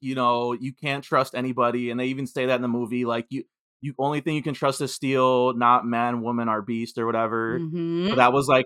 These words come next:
Speaker 1: kind of dealt with that lesson that he had to learn for himself, and then
Speaker 2: Well, and, like, the first, the first woman he was with, he led.
Speaker 1: Yeah.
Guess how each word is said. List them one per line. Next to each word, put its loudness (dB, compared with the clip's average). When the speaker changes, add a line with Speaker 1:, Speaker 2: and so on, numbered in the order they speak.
Speaker 1:
kind 2
of -2
dealt 8
with 4
that 6
lesson 2
that 0
he -4
had 2
to -2
learn 0
for -2
himself, 2
and -2
then -2
Speaker 2:
Well, 2
and, 6
like, 4
the 2
first, -2
the 0
first -2
woman 4
he 2
was -6
with, 4
he -2
led. 4
Speaker 1:
Yeah. 2